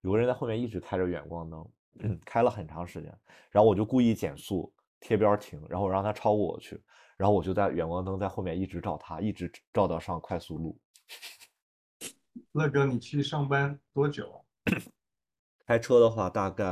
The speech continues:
Speaker 1: 二十分钟吧，十几公里。
Speaker 2: 哦。
Speaker 1: 对，他，他不在我们这个区，在另外一个区。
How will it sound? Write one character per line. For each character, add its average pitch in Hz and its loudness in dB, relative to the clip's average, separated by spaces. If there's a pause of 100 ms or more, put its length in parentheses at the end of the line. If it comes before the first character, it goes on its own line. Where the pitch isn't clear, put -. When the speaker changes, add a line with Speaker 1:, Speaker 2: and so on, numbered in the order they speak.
(120)
Speaker 1:
二 98 0
十 87 -10
分 90 -8
钟 87 -6
吧， 82 -12 (280)
十 - 2
几 110 4
公 101 2
里。 - 0 (880)
Speaker 2:
哦。 110 -4 (720)
Speaker 1:
对， - -18 (480)
他， 143 6
他 - 4
不 143 2
在 - 6
我 110 6
们 78 -4
这 101 0
个 95 4
区， 98 -6 (300)
在 110 2
另 123 4
外 120 4
一 92 2
个 78 -2
区。 - -16